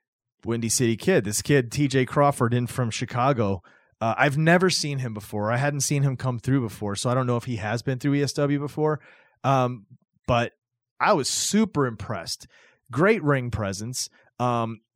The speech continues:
nice move set, right? He, uh, he was very crisp in a lot of his moves. Um,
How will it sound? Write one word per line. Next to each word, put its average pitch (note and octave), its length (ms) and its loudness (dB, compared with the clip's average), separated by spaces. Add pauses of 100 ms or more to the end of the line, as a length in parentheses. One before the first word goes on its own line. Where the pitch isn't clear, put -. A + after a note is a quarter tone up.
(140)
nice E3 380 0
move D3+ 280 4
set, A2+ 340 -4 (120)
right? B2 340 0
He, A#2+ 180 -10
uh, A#2+ 280 0
he C3 120 0
was B2 160 -2
very E3+ 300 2
crisp - 460 0
in B2+ 120 -2
a A#2 60 -2
lot A#2 220 2
of A#2 80 0
his G#2+ 160 -6
moves. A2 480 -2 (380)
Um, G#2 520 -4